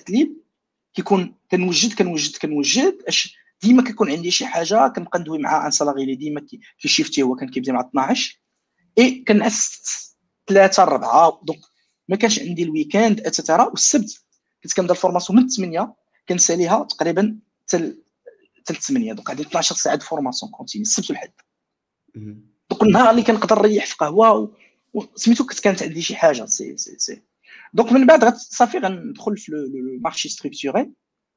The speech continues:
Speaker 1: وغنتعلم وغنعرف، آه، اني اش باغي، واش كنقلب على الفلوس، واش كنقلب على لوطونومي، علاش كنقلب في لونتربرونيا، غن-، كتبت هادشي، ال-، ال-، هاد الاجوبه غت-، غتجاوب عليها في لو تيران، ما غتعرفش اوجوردي.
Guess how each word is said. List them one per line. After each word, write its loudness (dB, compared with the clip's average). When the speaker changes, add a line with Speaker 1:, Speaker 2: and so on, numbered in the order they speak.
Speaker 1:
وغنتعلم 2
وغنعرف، -2
آه، -16
اني -8
اش -4
باغي، -2
واش -8
كنقلب -6
على -4
الفلوس، -6
واش -8
كنقلب -4
على 0
لوطونومي، -2
علاش 0
كنقلب 2
في 0
لونتربرونيا، 4
غن-، 0
كتبت 2
هادشي، 2
ال-، 2
ال-، 2
هاد 2
الاجوبه 2
غت-، 0
غتجاوب 2
عليها 4
في -2
لو -4
تيران، -4
ما -2
غتعرفش 2
اوجوردي. -8